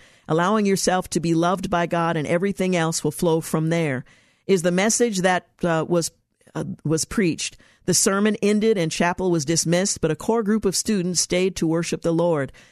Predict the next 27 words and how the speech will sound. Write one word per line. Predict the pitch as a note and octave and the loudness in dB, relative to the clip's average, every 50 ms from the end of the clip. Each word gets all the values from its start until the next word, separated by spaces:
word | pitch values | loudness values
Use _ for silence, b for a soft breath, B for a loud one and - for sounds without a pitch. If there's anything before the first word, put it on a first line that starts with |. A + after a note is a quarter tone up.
| b b b _ | b b b _
Before | - - F#3 F#3 | -4 -2 0 0
long, | F#3 F#3 F#3 F#3 F#3+ F3+ | 2 2 2 2 2 0
this | E3+ F#3+ F#3 | 0 0 0
small | - - G#3+ F3 E3 F#3 F3+ | 0 0 0 0 0 0 0
group | D3+ F3 F3 F3+ F3+ - - - | 0 2 2 2 0 -4 -12 -10
snowballed | - - - - G3+ G#3 G#3+ F#3+ D#3 D3+ C#3+ C#3+ C#3+ D3+ - b b b b b b b b - | -4 -4 0 2 2 2 2 2 2 0 0 0 -2 -4 -6 b b b b b b b b 0
as | E3+ E3 C#3+ D3 | 0 0 2 0
word | D#3 F3 G3 G#3 G3 F3 | 0 2 2 2 2 0
began | G3+ F#3+ D#3 F3+ F3 F3 F3 | -2 0 2 2 2 2 0
to | - F#3 | 0 0
spread | E3 - - - G#3 F#3+ D#3+ D3+ D#3+ D3 | 0 0 0 0 0 0 2 0 0 -2
that | D#3 D#3 - | -4 -2 -2
the | - - | -4 -4
presence | - G#3 F3+ F3 E3+ F#3 F#3+ E3+ - | -2 -2 -2 0 0 -2 -2 -2 -2
of | F3 D#3 | -2 0
the | F3+ F3+ | 0 0
Lord | E3+ F#3 F#3+ F3 D3+ D3 C#3+ | 2 2 2 2 0 0 -2
was | - - E3 D#3 D#3 | -2 -2 -2 -2 0
there. | D#3 E3+ E3+ D#3+ C#3+ B2 B2+ C#3 - b b b b b b b | 0 0 0 0 -2 -2 -6 -8 -14 b b b b b b b
And | F#3 | 0
while | F#3 G3 G#3 A3 A3 | 2 2 2 2 2
I | G3 F#3+ | 2 2
was | F#3+ F3+ F3 D3+ D3 | 2 2 0 2 0
there, | F#3 F#3 F3+ F#3+ G3+ G#3+ - b b b b b b b | 2 2 2 2 0 -2 -4 b b b b b b b
they | - D#3+ F3 - | 0 0 0 2
emphasized | - G#3+ A3 - A#3 G#3+ - - F3 E3 D#3+ D#3+ E3+ D3+ - - - | 2 0 2 2 0 0 2 2 0 2 2 0 0 -2 -2 -2 -2
repentance, | - - - - A3+ A3+ A3 - D3+ C3 F#2 - - - - | -2 0 0 0 0 2 0 0 -2 -2 -2 -2 -4 -4 -6